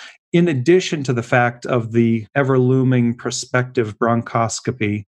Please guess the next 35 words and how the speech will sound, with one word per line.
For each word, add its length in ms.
where 200
we 120
need 220
to 60
be 180
able 180
to 280
place 520
the 360
endoscope 680
into 840
the 380
breathing 600
tube 420
as 160
a 40
conduit 640
to 80
take 240
a 40
look 220
at 60
the 100
lower 300
airways 560
and 180
still 560
maintain 960
oxygenation 840
and 140
pressure 420
and 180
so 220
forth 360
around 560